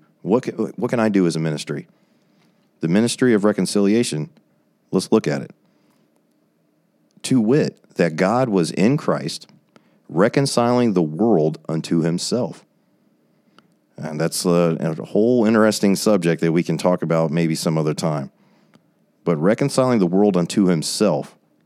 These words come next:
not imputing their trespasses unto them, and hath committed unto us the word of reconciliation." You wanna know what your ministry is?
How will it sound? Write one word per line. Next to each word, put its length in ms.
not 360
imputing 480
their 120
trespasses 720
unto 220
them, 400
and 120
hath 200
committed 400
unto 460
us 440
the 180
word 600
of 160
reconciliation." 920
You 160
wanna 200
know 100
what 200
your 100
ministry 520
is? 300